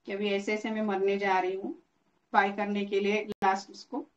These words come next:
तो फिर उसने, ये जो अभी second husband है और उसका जो lover था, इसने उसको बोला कि तूने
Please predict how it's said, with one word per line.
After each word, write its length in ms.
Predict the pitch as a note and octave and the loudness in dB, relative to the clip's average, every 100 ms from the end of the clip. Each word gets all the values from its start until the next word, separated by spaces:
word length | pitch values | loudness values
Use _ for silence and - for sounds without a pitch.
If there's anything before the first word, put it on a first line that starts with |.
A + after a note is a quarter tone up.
| _ _ _ _ _ _ | _ _ _ _ _ _
तो 180 | - C4 | -4 0
फिर 160 | D4 D#4 | 2 6
उसने, 540 | C#4+ D4+ D4+ G#3 - G3+ | 6 6 4 4 -4 -6
ये 140 | A3 | -4
जो 120 | A#3 | -2
अभी 140 | A3+ B3+ | -2 0
second 400 | C4 - C4+ C4+ | -2 4 4 4
husband 360 | A#3+ B3+ C4 | 0 -2 0
है 120 | C4 | 2
और 140 | C4+ A#3 | 2 0
उसका 260 | A3+ - | -4 -4
जो 120 | A#3+ B3 | 0 2
lover 360 | A3 A3 A3+ | 2 2 2
था, 220 | - F#3+ E3+ | 0 -2 -2
इसने 360 | G3+ - B3+ | -2 -4 -2
उसको 300 | A3 - G#3 | -2 -4 -4
बोला 260 | F#3+ F#3 F#3 | -2 0 -2
कि 240 | - F4 | -2 -4
तूने 360 | D4 B3+ B3+ | 2 4 4